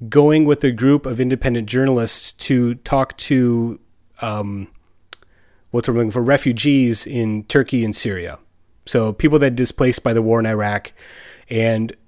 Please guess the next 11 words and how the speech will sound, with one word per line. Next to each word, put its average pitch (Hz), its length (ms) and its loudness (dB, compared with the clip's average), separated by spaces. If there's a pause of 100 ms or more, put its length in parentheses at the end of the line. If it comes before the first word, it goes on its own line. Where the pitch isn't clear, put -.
(220)
the 135 240 -4
book 175 320 0
is 131 160 -2
basically 156 420 2
a 127 60 0
journalistic 139 920 0 (560)
record, 160 920 0
record 127 440 4
of 117 540 0
that 127 280 0
trip. - 500 0